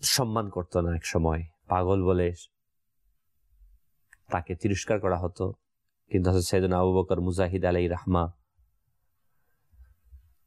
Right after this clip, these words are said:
তিনি যখন স্বপ্নে দেখলেন এই ঘটনা, তখন থেকে তাকে সম্মান প্রদান করলেন। তো দুরুদে পাক পাঠ করার বদৌলতে আল্লাহ তাবারক ওয়া তাআলার প্রিয় মাহবুব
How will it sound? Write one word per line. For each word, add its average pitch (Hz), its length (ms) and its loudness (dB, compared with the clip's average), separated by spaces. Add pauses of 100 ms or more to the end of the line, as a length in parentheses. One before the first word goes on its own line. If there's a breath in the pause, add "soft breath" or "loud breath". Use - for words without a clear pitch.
তিনি 123 180 4
যখন 113 140 0
স্বপ্নে 110 380 0
দেখলেন 98 440 0 (640)
এই 104 200 2
ঘটনা, 85 560 -2
তখন 92 240 -2
থেকে 87 180 2
তাকে 87 220 -6
সম্মান 82 360 2
প্রদান 85 300 -8
করলেন। 90 320 -2 (180)
তো 139 120 0
দুরুদে 143 460 4
পাক 110 440 -2 (180)
পাঠ 104 180 0 (160)
করার 92 280 2
বদৌলতে 90 680 0 (440)
আল্লাহ 131 360 0 (160)
তাবারক 110 400 0
ওয়া 101 80 0
তাআলার 95 320 0
প্রিয় 98 200 0
মাহবুব 87 520 0